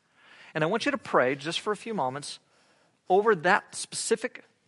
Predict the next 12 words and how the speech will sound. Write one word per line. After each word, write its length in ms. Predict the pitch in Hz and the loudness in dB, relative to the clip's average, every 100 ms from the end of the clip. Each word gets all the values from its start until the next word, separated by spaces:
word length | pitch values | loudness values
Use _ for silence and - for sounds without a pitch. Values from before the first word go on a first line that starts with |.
| _ | _
description 680 | 151 - - 202 - 190 180 | -12 -4 0 0 -2 -10 -10
and 140 | 143 | -12
circumstance. 840 | 120 175 165 139 120 107 95 107 - | -10 -10 -10 -12 -14 -14 -16 -18 -8
What 100 | 233 | -6
does 120 | 214 | 0
that 160 | 220 185 | -2 -2
look 200 | 196 - | -8 -6
like? 280 | 98 107 - _ _ | -6 -8 -14 _ _
Pray 280 | - 285 | 0 2
about 340 | 254 113 92 - | 2 -2 -4 -6
that 280 | 87 90 - _ _ _ _ _ _ _ _ | -10 -10 -14 _ _ _ _ _ _ _ _
and 160 | 143 | -6